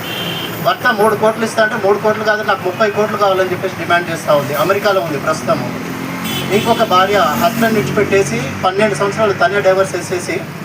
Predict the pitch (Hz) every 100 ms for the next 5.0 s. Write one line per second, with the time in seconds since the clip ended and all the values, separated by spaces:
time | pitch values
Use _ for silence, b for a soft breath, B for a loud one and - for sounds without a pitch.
0 | - - - - 160 - 233 226 226 202
1 | 208 196 214 226 226 180 190 202 185 151
2 | 131 - - 151 - 240 202 202 208 202
3 | 185 185 180 175 196 185 190 180 175 190
4 | 196 175 175 170 202 190 180 147 135 120